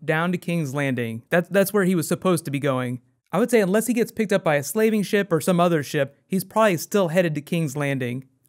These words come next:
I know a lot of people really hope that he shows up in Arya's storyline in the East, but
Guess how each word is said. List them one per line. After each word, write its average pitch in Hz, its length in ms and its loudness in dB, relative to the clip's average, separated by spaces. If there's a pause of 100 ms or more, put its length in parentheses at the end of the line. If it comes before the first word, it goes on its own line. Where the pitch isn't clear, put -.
(180)
I 143 60 -6
know 156 100 0
a 175 40 4
lot 208 120 4
of - 60 -4
people 220 340 2
really 156 240 0
hope 202 240 0
that 180 100 -6
he 190 60 0
shows 185 260 0
up 180 180 0
in 165 120 0
Arya's 160 420 2
storyline 151 380 0
in 147 80 -2
the 143 160 -10
East, 143 240 -6
but 151 180 -2